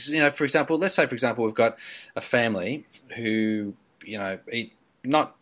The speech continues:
really great food. There's three children, two adults. Um, they might have pizzas quite frequently and maybe some, you know, kids fat in the kitchen, um, K F C stuff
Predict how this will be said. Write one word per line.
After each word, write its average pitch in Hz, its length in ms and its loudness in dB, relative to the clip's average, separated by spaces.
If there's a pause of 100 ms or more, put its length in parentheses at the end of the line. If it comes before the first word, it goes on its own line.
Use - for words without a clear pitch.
really 120 260 0
great 110 260 2
food. 123 280 4
There's 104 200 -2
three 143 160 6
children, 107 680 0
two 139 200 6
adults. 107 420 4 (320)
Um, 107 280 0
they 117 80 0
might 117 120 4
have 110 160 0
pizzas 131 540 -2
quite 110 240 2
frequently 107 720 -2
and 107 100 -6
maybe 104 220 -4
some, 98 440 -6
you 104 100 -10
know, 98 160 -6
kids - 260 -8
fat 113 140 2
in 101 40 -12
the 104 80 -10
kitchen, 101 640 -6 (120)
um, 98 600 -6
K 120 180 4
F 104 80 0
C 104 360 -4
stuff - 460 -4